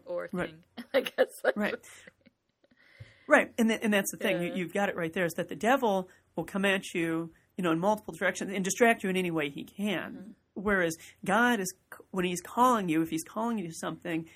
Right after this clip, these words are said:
Speaker 2: he's calling you and saying, "This is how I am calling you." And he'll keep
Speaker 1: Right.
Speaker 2: saying, "This is how I'm calling you. This is how I'm calling you." You know, like, so for me as a, you know, and the biggest one would be, you know, my own vocation for me,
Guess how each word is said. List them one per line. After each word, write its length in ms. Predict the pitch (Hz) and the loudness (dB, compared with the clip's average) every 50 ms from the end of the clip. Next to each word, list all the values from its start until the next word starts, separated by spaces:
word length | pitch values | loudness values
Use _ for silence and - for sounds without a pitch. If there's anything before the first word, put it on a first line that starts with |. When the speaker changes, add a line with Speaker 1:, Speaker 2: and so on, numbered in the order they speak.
| - _ | -18 _
Speaker 2:
he's 180 | - 220 202 196 | -2 -2 -2 -2
calling 320 | - - - 226 226 214 202 | -2 -2 0 0 2 2 0
you 60 | 190 | -2
and 100 | 180 165 | -4 -6
saying, 220 | - 185 170 160 - - | -4 -4 -4 -4 -6 -6
"This 260 | 151 180 208 208 - | -2 -2 -2 -2 -2
is 100 | - 175 | -6 -6
how 180 | - 180 170 170 | -4 -4 -2 -2
I 80 | 165 160 | -2 -2
am 140 | 151 156 156 | -2 -4 -8
calling 420 | - - 180 175 180 170 - - | -6 -4 -4 -2 -2 -4 -4 -8
you." 160 | - - 175 _ _ _ _ _ _ _ _ - | -10 -14 -16 _ _ _ _ _ _ _ _ 2
And 120 | - 170 | 2 4
he'll 140 | 160 190 180 | 4 4 2
keep 240 | - - - 214 196 | 0 0 -4 -4 -2
Speaker 1:
Right. 60 | - - | 0 2
Speaker 2:
saying, 340 | 214 190 160 160 156 156 147 139 | 4 4 4 2 0 -4 -2 0
"This 220 | 185 196 196 - | 0 0 0 -2
is 100 | 175 160 - | -4 -4 -2
how 200 | - 180 170 170 | 0 0 0 2
I'm 180 | 165 151 151 156 | 0 0 -2 -4
calling 380 | - - 170 170 170 160 143 | -2 -2 0 0 0 0 0
you. 140 | 135 - 127 | -2 -4 -4
This 240 | 135 151 185 196 - | -2 -2 -2 0 0
is 120 | 190 175 - | 0 0 2
how 180 | 175 165 165 | 2 4 4
I'm 180 | 156 156 190 180 | 4 2 2 0
calling 400 | - - 180 180 175 175 160 160 | 2 4 4 4 4 2 0 -2
you." 100 | 147 - - - - - - - - - | -4 -8 -10 -14 -20 -20 -20 -20 -16 -4
You 60 | - 185 | 4 6
know, 60 | 185 | 6
like, 140 | 175 170 170 - | 6 6 4 2
so 120 | - 175 | 0 0
for 140 | 175 - 180 | 0 0 -2
me 220 | 165 175 185 185 | 0 2 2 2
as 120 | 165 160 160 - | 0 0 0 -2
a, 240 | 165 156 156 151 143 - _ - - - | -2 -2 -2 -4 -8 -10 _ -20 -14 -4
you 140 | - 190 170 | 0 4 4
know, 80 | 160 | 6
and 260 | 156 156 160 165 165 156 | 6 4 4 2 0 -2
the 180 | 165 165 165 - | -2 -4 -2 4
biggest 340 | - 196 185 180 170 - | 4 4 4 4 0 0
one 220 | - 160 156 160 165 | 0 0 2 2 2
would 100 | 160 160 | -2 -2
be, 100 | 170 156 | -2 -4
you 120 | - - 156 | -2 -2 -2
know, 60 | 147 | 0
my 160 | 151 147 147 | 0 0 0
own 140 | 147 143 139 | 0 -2 -4
vocation 560 | 139 - - - 220 240 214 - - 160 151 | -4 -6 0 4 4 4 4 4 0 -4 -4
for 140 | - - 147 | -4 -6 -6
me, 260 | 143 143 151 160 | -4 -2 -2 -4